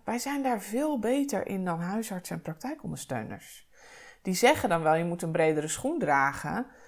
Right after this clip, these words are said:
maar die weten niet goed wat mogelijk is. Die, die kunnen daarin gewoon niet goed advies geven. En zelfs als basispedicure kun jij daarin veel beter schoenadvies geven dan een, dan een huisarts of een praktijkondersteuner. We hebben daar gewoon veel meer kaas van gegeten.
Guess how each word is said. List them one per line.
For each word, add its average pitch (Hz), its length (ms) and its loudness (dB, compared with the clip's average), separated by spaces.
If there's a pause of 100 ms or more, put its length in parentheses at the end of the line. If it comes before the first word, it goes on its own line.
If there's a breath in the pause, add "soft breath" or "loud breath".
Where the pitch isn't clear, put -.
(440 loud breath)
maar 147 120 -10
die 143 100 -8
weten 151 300 -2
niet 196 120 -2
goed 226 220 -4
wat 254 180 0
mogelijk 208 480 0
is. 170 300 -2
Die, - 240 -12
die 240 120 -6
kunnen 320 260 -6
daarin 214 300 0
gewoon 220 200 0
niet 285 180 0
goed 185 200 -4
advies - 340 -4
geven. 170 360 0
En 165 80 -2
zelfs 294 280 0
als 202 140 2
basispedicure 233 1080 0 (360 loud breath)
kun 277 200 -2
jij 311 180 0
daarin 233 320 2
veel 233 220 0
beter 208 280 0
schoenadvies - 600 -6
geven 180 520 -6 (420 loud breath)
dan 254 180 0
een, 254 100 0 (240)
dan 247 140 -2
een 190 120 0
huisarts 151 380 -6
of 147 80 -10
een 156 80 -14
praktijkondersteuner. 262 840 -2
We 214 60 -2
hebben 214 180 0
daar 185 100 2
gewoon 151 180 -2
veel 147 140 -2
meer 131 160 -4
kaas 240 260 -2
van - 140 -6
gegeten. 160 640 -8